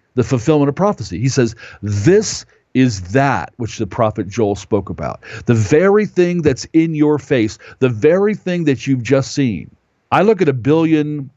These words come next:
New Agers worldwide, and I say, "This is that which the Spirit of God said," First Timothy four one, he explicitly said, "In the end of days,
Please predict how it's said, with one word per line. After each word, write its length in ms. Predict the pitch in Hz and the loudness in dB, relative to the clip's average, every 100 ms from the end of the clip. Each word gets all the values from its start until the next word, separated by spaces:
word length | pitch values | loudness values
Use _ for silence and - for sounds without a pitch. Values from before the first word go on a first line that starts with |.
| _ 110 | _ -4
New 260 | 127 131 | 2 4
Agers 400 | 127 123 123 107 | 4 2 -2 -4
worldwide, 720 | 110 113 104 104 98 92 95 - - 104 | 0 0 0 0 2 0 -2 -6 -6 2
and 100 | 123 | 2
I 80 | |
say, 380 | 123 131 113 107 | 2 4 4 2
"This 580 | 101 104 151 214 - - - | -2 0 4 4 2 -10 -2
is 300 | 131 110 - | -2 -2 -2
that 340 | 131 123 - | 0 0 -2
which 200 | 110 - | -6 -8
the 100 | 104 | -10
Spirit 320 | - - 143 | -10 -2 0
of 100 | 127 | 2
God 260 | 117 123 110 | 2 0 0
said," 460 | - 117 110 101 104 - - | 0 2 2 0 -8 -20 -20
First 360 | - 147 143 - | -2 0 0 0
Timothy 420 | 131 123 127 120 | 0 0 0 0
four 640 | - 147 135 120 113 101 - - - | 0 2 4 4 2 0 -8 -20 -8
one, 720 | 113 120 131 120 113 113 104 - - - | -2 2 2 2 -2 -4 -8 -12 -20 -8
he 180 | 131 123 | 0 0
explicitly 580 | 110 - 170 - 143 131 | 0 -2 -2 0 0 0
said, 200 | 139 127 | 2 0
"In 60 | |
the 100 | 123 | 0
end 80 | 131 | 0
of 100 | 120 | 0
days, 560 | 117 113 110 107 110 | 0 2 2 0 -2